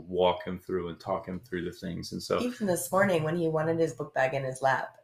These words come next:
Speaker 2: and instead you, like,
Speaker 1: No, yeah, we
Speaker 2: like,
Speaker 1: had a fiasco.
Speaker 2: you know, it's ju-, just
Speaker 1: He wanted his book bag on his lap, and there was
Speaker 2: And
Speaker 1: papers that had to go to the teacher, so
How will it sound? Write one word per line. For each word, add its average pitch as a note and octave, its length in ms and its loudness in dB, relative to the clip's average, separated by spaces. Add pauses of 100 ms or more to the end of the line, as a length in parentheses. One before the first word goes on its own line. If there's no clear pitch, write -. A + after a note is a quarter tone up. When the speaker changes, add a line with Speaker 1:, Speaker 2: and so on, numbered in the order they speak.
Speaker 2:
and D#3+ 180 6
instead D#3+ 480 4
you, D3+ 240 0
like, D3 400 2
Speaker 1:
No, G2+ 340 8
yeah, F2 200 2
we F2+ 80 4
Speaker 2:
like, F#3 220 10
Speaker 1:
had - 80 -2
a - 20 -10
fiasco. - 800 -6 (580)
Speaker 2:
you A3 140 4
know, G#3 340 8
it's A3 160 4
ju-, - 160 -4
just A3 340 0
Speaker 1:
He C#3+ 140 6
wanted D#3 260 8
his C#3 160 8
book B2+ 240 4
bag C#3 240 10
on C#3 160 10
his C#3 180 4
lap, F#2 400 -2 (640)
and A#2 120 4
there A#2 100 8
was G#2 140 10
Speaker 2:
And G#2 100 2
Speaker 1:
papers D3 460 8
that B2+ 160 8
had B2+ 200 10
to B2 60 0
go A2+ 160 6
to A2 140 6
the F2 60 -12
teacher, G#2 420 -2
so - 220 -2